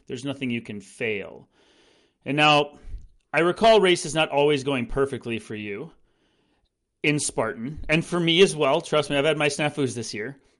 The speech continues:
And the most frustrating part about it is going, "I am better than every single person here. I am faster than everybody next to me, and my fitness is better than it's ever been, and I took sixth place today."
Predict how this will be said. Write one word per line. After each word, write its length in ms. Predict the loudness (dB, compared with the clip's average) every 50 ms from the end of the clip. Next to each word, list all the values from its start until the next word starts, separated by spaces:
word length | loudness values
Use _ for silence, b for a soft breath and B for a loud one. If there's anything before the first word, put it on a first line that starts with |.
| _ -6
And 120 | -4 -2
the 40 | 0
most 200 | 0 -2 -2 -2
frustrating 600 | 0 0 0 0 2 2 2 4 4 4 2 2
part 280 | 2 4 4 6 6 4
about 340 | 4 4 4 4 4 6 4
it 160 | 4 4 2
is 140 | -2 -6 -4
going, 400 | -2 -2 0 0 0 -2 -4 -6 -12 _ _ _ _ _ _ _ -2
"I 160 | 0 2 2
am 120 | 2 2
better 300 | 2 2 2 4 4 4
than 240 | 2 0 -2 -6 -8 _ -6
every 340 | -6 -6 -4 -4 -4 -4 -4
single 420 | -4 -6 -6 -4 -4 -4 -4 -4
person 440 | -4 -6 -8 -6 -6 -8 -8 -8 -8
here. 260 | -8 -8 -8 -8 -6
I 140 | -2 0 0
am 80 | 0 0
faster 720 | -2 -4 0 2 2 2 2 -2 -6 -12 -14 -16 -18 b b b b b b
than 160 | -12 -12 -10 -4
everybody 560 | 0 2 2 2 2 0 2 2 2 2 2 2
next 300 | 0 0 0 -2 -4 -6
to 60 | -2
me, 120 | -2 0 0
and 80 | 2
my 120 | 0 0 0
fitness 380 | 0 -4 -6 -4 -6 -8 -8
is 80 | -8 -4
better 240 | -2 0 0 2 2
than 120 | 0 0 -2
it's 140 | -4 -2 -2
ever 200 | 0 0 0 2
been, 240 | 2 0 0 -2
and 140 | -4 -6 -4
I 100 | -4 -4
took 200 | -4 -4 -6 -8
sixth 400 | -10 -10 -10 -10 -10 -12 -12 -14
place 300 | _ -8 -8 -8 -8 -10
today." 340 | -14 -16 -16 -16 -16 -18